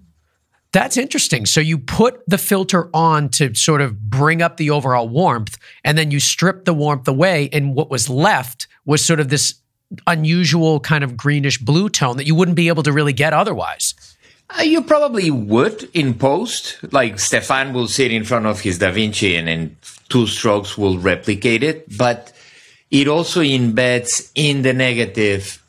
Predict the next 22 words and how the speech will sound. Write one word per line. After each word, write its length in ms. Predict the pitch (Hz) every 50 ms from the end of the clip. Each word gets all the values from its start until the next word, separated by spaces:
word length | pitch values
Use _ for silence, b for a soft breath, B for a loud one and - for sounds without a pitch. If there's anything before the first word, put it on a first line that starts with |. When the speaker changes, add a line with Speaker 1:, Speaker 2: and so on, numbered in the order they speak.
| - -
Speaker 2:
and 240 | 127 123 117 117
in 140 | 120 120 120
the 140 | 113 120 113
dailies 640 | 101 113 113 113 107 107 104 98 98 98 98 95 -
and 280 | - - 120 117 113
in 140 | 117 113 110
the 140 | 107 110 104
editorial 580 | 98 104 101 95 104 135 131 123 113 104 98 98
process 800 | 98 - 101 87 85 85 - - 87 82 82 - - - - - _ _ _ _ -
a 120 | 98 98 92
feeling 520 | - - 139 131 117 107 107 101 98 92
that 380 | 101 95 92 92 87 - _ - -
otherwise 500 | 110 110 107 107 98 101 101 95 92 90
you 100 | 101 92
wouldn't. 420 | 92 95 98 85 78 71 82 - - B B B B B
Because 220 | - 175 190 190
one 240 | 214 214 247 269 277
of 80 | 262 220
the 140 | 226 190
other 340 | 170 175 175 175 151 127 - - _ _ _ _ _ _ _ _ _ _ _ _ _ _ _ _ _ _ _ _ _ _ _ _ _ _ _ _ _ _ _ _ _ _ _ _ _ _ _ _ -
beautiful 600 | 117 104 101 123 131 143 143 151 127 - 123 110
things 440 | - - 139 131 127 120 117 - -